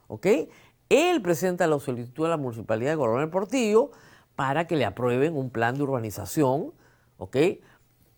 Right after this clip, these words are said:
Aprobado por una empresa suya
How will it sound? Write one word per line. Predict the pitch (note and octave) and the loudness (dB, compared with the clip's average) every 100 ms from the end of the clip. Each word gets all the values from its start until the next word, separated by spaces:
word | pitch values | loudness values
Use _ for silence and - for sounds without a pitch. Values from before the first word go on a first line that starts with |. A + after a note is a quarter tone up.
| _ _ _ | _ _ _
Aprobado | C3 A#2+ A#2 C3+ E3 | -4 0 4 4 4
por | |
una | C3+ D#3 | 0 0
empresa | D#3 E3 F#3 - | 0 -2 -2 -6
suya | - - A#3 A#3+ A3 F#3 D#3 D3+ F3 D#4+ | -12 -6 0 4 6 6 6 6 4 0